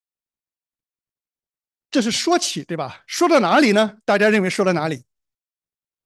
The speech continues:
好，说到哪里？说到今天的奥运会开幕式，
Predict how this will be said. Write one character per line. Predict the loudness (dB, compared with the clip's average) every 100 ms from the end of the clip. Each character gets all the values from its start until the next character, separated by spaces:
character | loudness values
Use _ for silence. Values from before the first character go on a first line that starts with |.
| _ _ _
好， | -4 -4 -4
说 | -4 -2
到 | 0
哪 | 0 -2
里？ | -4 -8 _ _ _ _ _ _ _
说 | -8 0 2
到 | 2
今 | 0 -4
天 | -2 -4
的 | -4
奥 | -4
运 | -4
会 | -6 -8
开 | -8 -8
幕 | -8
式， | -10 -12